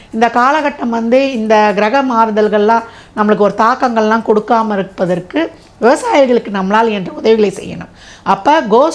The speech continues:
சம்ரக்ஷணம், பசுக்களுக்கு எவ்வளோக்கு எவ்வளோ நம்மளால் என்ற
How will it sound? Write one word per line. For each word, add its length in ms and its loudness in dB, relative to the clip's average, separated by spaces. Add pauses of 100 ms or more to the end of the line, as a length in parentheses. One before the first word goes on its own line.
(100)
சம்ரக்ஷணம், 640 -4
பசுக்களுக்கு 720 0
எவ்வளோக்கு 300 2
எவ்வளோ 200 0
நம்மளால் 340 -2
என்ற 300 -4